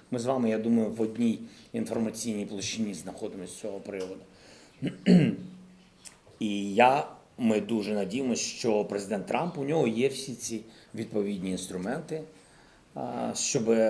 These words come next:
посилити санкційний тиск на російську сторону. Тут дуже важливо моніторинг виконання тих чи інших домовленостей. Поки що ми вважаємо, що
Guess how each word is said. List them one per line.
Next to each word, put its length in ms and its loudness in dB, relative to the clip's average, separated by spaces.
посилити 760 2
санкційний 560 -2
тиск 420 -6
на 200 4
російську 540 0
сторону. 340 -8
Тут 200 2
дуже 260 2
важливо 540 2
моніторинг 880 2
виконання 720 4
тих 200 -2
чи 140 -2
інших 320 -2
домовленостей. 800 -2
Поки 280 4
що 180 -6
ми 140 2
вважаємо, 460 0
що 180 -6